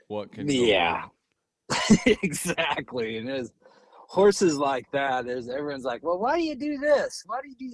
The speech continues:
Speaker 2: that?" One bronc, one time, scared the living <laughs> shit out of me.
Speaker 1: Sure.
Speaker 2: So this is how we do it, and we think safety
Speaker 1: Yeah.
Speaker 2: at all times.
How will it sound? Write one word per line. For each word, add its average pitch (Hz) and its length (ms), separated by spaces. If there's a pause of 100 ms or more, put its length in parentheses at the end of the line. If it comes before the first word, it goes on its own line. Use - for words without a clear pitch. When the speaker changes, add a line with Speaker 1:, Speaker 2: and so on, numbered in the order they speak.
Speaker 2:
that?" 185 260 (420)
One 156 480
bronc, 139 420 (120)
one 135 300
time, 113 440 (500)
scared 147 480
the 117 100
living 123 380
<laughs> - 20
shit - 500 (140)
out 156 200
of 131 120
me. 117 240 (240)
Speaker 1:
Sure. 113 340
Speaker 2:
So 120 420 (340)
this 120 360
is 123 160
how 139 220
we 139 140
do 151 260
it, 160 160
and 127 100
we 123 180
think 143 200
safety 123 580 (420)
Speaker 1:
Yeah. 107 180
Speaker 2:
at 113 60
all 117 260
times. 90 520